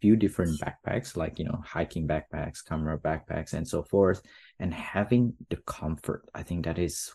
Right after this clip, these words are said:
one thing that I can't find from most photography backpack, is that, that comfort when you take it into a different adventures and so forth. So yeah, um,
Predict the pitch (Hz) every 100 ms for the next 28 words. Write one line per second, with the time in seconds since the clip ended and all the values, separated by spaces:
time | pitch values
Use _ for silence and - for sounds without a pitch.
0 | _ 85 80 85 90 - 73 71 - -
1 | - - - 90 - - - 98 73 69
2 | 69 - 80 73 - 92 92 - - -
3 | - 87 80 - - 82 - - - -
4 | - - 78 - - - _ - 85 -
5 | - - 82 82 82 65 - 80 78 -
6 | 87 - - 82 - - - 80 - 76
7 | 76 71 71 - 76 71 - 69 69 -
8 | 71 - 64 - 67 - 69 - - -
9 | - - - - 113 117 117 107 - 113
10 | 170 - 107 113 117